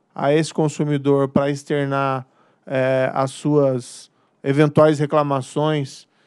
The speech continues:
em relação ao problema da energia elétrica. E com isso nós possibilitamos também a melhoria do sistema, né? Saber, conhecer o que acontece na ponta é fundamental pra que nós possamos,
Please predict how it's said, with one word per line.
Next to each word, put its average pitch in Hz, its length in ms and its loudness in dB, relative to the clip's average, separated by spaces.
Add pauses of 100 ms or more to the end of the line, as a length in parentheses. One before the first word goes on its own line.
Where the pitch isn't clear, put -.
(300)
em 139 80 -2
relação 143 880 -2
ao 135 240 2
problema 135 480 -2
da 131 100 -2
energia 127 440 -2
elétrica. 151 500 -4 (640)
E 160 100 -2
com 185 160 0
isso 185 220 2
nós 185 240 -2
possibilitamos 170 800 -6
também 160 480 -4 (520)
a 165 160 0
melhoria 196 380 4
do 175 80 -14
sistema, 143 500 -6
né? 143 140 -6
Saber, 165 640 0 (300)
conhecer 170 680 -2 (560)
o 139 80 -12
que 170 120 -6
acontece 143 640 -4
na 143 120 -2
ponta 160 600 0 (340)
é 143 100 -4
fundamental 151 1000 0 (380)
pra 143 160 2
que 143 120 -6
nós 139 240 -2
possamos, 135 800 -4